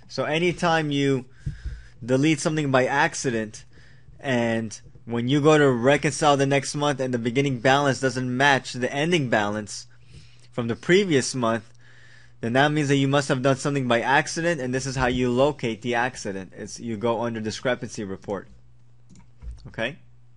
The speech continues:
And, uh, you have different kind of reports, list report, accounting list, item list, payroll list. There's so many different types of reports that you can pull up. But basically over here,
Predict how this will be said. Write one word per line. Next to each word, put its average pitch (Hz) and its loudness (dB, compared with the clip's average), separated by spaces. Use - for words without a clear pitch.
And, 170 2
uh, 170 6
you 165 2
have 160 2
different 165 -4
kind 170 0
of 170 0
reports, 165 0
list 143 0
report, 156 0
accounting 147 0
list, 151 0
item 147 -2
list, 147 -2
payroll 147 0
list. 147 -2
There's 139 -6
so 170 0
many 151 -2
different 127 -8
types 131 -2
of 123 -2
reports 139 -2
that 143 0
you 131 0
can 131 -4
pull 135 0
up. 131 0
But 117 -6
basically 139 0
over 131 0
here, 127 0